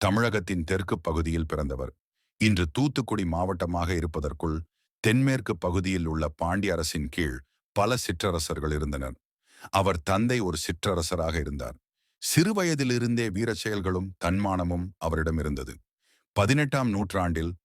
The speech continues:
ஆங்கிலேயர் இந்தியா முழுவதும் தங்கள் ஆட்சி விரிக்க முயன்றனர். தென் தமிழ்நாட்டிலும் அவர்களின் கண்கள் விழுந்தன.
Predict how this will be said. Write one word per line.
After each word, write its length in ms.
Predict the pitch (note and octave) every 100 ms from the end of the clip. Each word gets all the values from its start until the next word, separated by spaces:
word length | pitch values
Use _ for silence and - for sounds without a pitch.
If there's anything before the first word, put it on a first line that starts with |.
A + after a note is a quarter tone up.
| _ -
ஆங்கிலேயர் 580 | F2+ B2+ C#3+ C3 A#2+ F2+
இந்தியா 300 | F#2+ A2 G#2
முழுவதும் 500 | F#2 F2+ E2+ E2+ D#2+ - -
தங்கள் 320 | F#2+ E2+ D#2
ஆட்சி 240 | F#2+ F#2+ G2+
விரிக்க 280 | F2+ F2
முயன்றனர். 460 | E2 D#2+ C#2+ C#2 B1+ - _ _ - - -
தென் 220 | A#2+ D3+
தமிழ்நாட்டிலும் 720 | C#3+ A2 B2+ B2 A2+ A2 A2 G2+
அவர்களின் 420 | F2+ F2+ E2 D2+
கண்கள் 340 | E2+ F#2+ G2+
விழுந்தன. 320 | E2+ E2 C#2